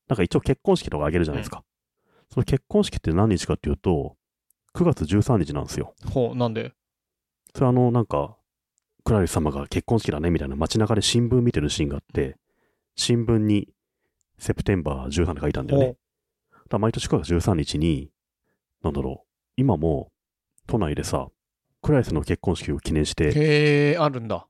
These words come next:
Speaker 1: カリオストロ上映ってやってんのよ。
Speaker 2: うん。
Speaker 1: 僕この間見に行ってきて。
Speaker 2: <laughs> うん。
Speaker 1: <laughs> 映画館で。
Speaker 2: うん。
Speaker 1: あの、新宿のピカデリーでさ、劇場で、あの、クラリス結婚式記念上映見てきたんだけど、
Speaker 2: うん。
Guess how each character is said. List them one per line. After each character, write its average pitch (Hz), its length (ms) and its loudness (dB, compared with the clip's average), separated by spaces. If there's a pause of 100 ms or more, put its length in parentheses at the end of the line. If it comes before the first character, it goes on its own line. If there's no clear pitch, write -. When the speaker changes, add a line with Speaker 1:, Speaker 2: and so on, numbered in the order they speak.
(120)
Speaker 1:
カ 107 140 2
リ 110 60 6
オ 120 60 6
ス - 100 -2
ト 127 60 4
ロ 110 200 4
上 117 280 4
映 82 40 2
っ 76 40 -4
て - 120 -10
や - 20 -8
っ - 60 -12
て 90 100 -2
ん 80 60 0
の 101 80 -2
よ。 117 80 0
Speaker 2:
う - 20 -4
ん。 98 100 -12 (760)
Speaker 1:
僕 110 120 0
こ 135 120 -2
の 131 80 2
間 123 60 2
見 131 120 2
に 180 80 0
行 - 20 -6
っ - 20 -20
て - 80 -6
き - 80 -6
て。 - 220 -4
Speaker 2:
<laughs> 208 640 2
う 151 240 0
ん。 117 180 -2 (540)
Speaker 1:
<laughs> - 720 -2
映 98 120 4
画 95 120 2
館 76 160 -4
で。 69 80 -2
Speaker 2:
う 67 60 -6
ん。 - 80 -20 (680)
Speaker 1:
あ 87 80 0
の、 85 220 4
新 120 260 2
宿 120 160 2
の 113 80 2
ピ - 140 -2
カ 120 140 0
デ 82 100 2
リ 71 80 0
ー - 20 0
で 73 80 -2
さ、 - 280 -6 (720)
劇 - 240 -2
場 123 240 2
で、 120 260 2 (760)
あ 95 80 2
の、 80 300 2 (240)
ク 117 120 0
ラ 101 100 2
リ 80 80 2
ス - 140 -2
結 - 260 -10
婚 87 400 0 (300)
式 - 340 -2
記 - 160 -4
念 71 300 -4 (720)
上 82 320 -2
映 65 100 -8
見 78 140 -6
て 73 80 -4
き - 80 -8
た 73 80 -6
ん - 20 -6
だ 67 80 -6
け 67 80 -2
ど、 131 100 0
Speaker 2:
う - 40 -2
ん。 98 120 -8